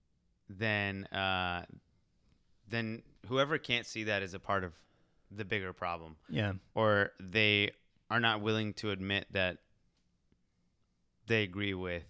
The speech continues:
Speaker 2: Yeah.
Speaker 1: what he's fighting against.
Speaker 2: Yeah.
Speaker 1: Um,
Speaker 2: It's tough to watch, but it is, like, important art, you know?
Speaker 1: It is. There's a message, a very clear,
Speaker 2: Yeah.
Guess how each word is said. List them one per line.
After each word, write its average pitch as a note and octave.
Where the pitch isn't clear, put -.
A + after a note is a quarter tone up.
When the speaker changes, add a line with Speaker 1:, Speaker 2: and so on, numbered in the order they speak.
Speaker 2:
Yeah. A2
Speaker 1:
what F#2
he's F#2
fighting F#2
against. E2+
Speaker 2:
Yeah. A2
Speaker 1:
Um, F2+
Speaker 2:
It's D3
tough D3+
to B2+
watch, B2+
but A2+
it A#2
is, A#2+
like, G#2+
important A2
art, -
you G2+
know? G#2
Speaker 1:
It A#2
is. G#2+
There's A#2
a C3+
message, A2+
a A#2+
very B2+
clear, A2+
Speaker 2:
Yeah. C3+